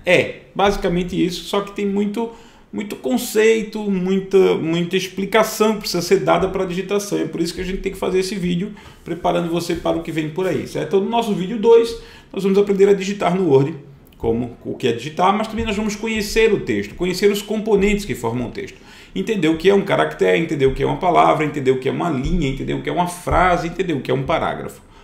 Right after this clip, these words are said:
Ok? Então, nós vamos trabalhar com esses conceitos, além, claro, de aprender a digitar e de aprender a nos mover no texto, que é importante a gente aprender a se mover pelo texto, ok?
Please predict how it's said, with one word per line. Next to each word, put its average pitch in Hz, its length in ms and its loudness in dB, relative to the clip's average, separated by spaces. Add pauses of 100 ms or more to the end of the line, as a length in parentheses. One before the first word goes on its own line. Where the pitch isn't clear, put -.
(160)
Ok? 160 220 0
Então, 175 200 -2
nós 180 160 -4
vamos 185 280 -6 (240)
trabalhar 185 500 2
com 190 140 0
esses 226 340 0
conceitos, 139 640 -4
além, 175 400 4
claro, - 440 0 (360)
de 127 180 -6
aprender 156 400 0
a 165 40 2
digitar 185 640 -2
e 247 140 4
de 170 440 4
aprender 175 460 -2
a 180 60 0
nos 180 340 0
mover 196 1000 4
no 143 200 -2
texto, 98 400 -6
que - 120 -8
é 127 40 -2
importante 170 880 -4 (340)
a - 80 -12
gente 123 160 -8
aprender 139 340 -4
a 135 60 -2
se - 140 -6
mover 147 480 -4
pelo 170 220 -4
texto, - 380 -12
ok? 214 380 -8